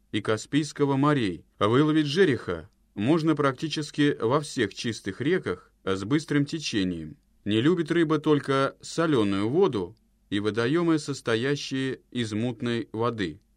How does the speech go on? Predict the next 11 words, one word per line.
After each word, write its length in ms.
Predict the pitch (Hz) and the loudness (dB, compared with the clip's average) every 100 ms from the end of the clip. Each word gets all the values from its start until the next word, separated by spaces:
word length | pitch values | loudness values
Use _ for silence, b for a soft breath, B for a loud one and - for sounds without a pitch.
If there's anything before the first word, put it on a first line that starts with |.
| _ _ _ | _ _ _
В 100 | - | -2
промышленных 680 | 120 120 180 185 123 110 - | 2 4 2 0 -2 -2 -4
целях 520 | - 95 85 - _ _ | -4 -4 -4 -10 _ _
добывается 800 | 98 101 110 147 175 165 - 160 | -6 0 2 2 2 0 -4 -6
в 60 | 147 | -4
сравнительно 760 | 123 113 135 143 139 135 135 | 0 2 2 0 0 -2 -2
небольших 560 | 135 147 185 180 117 92 | 2 2 2 -2 -4 -4
количествах, 880 | - 123 110 92 87 - 82 - _ _ | -2 -2 -2 -6 -12 -12 -14 -14 _ _
а 120 | - 104 | 0 2
в 40 | |
основном 600 | 110 113 110 127 180 170 | 2 2 2 4 2 0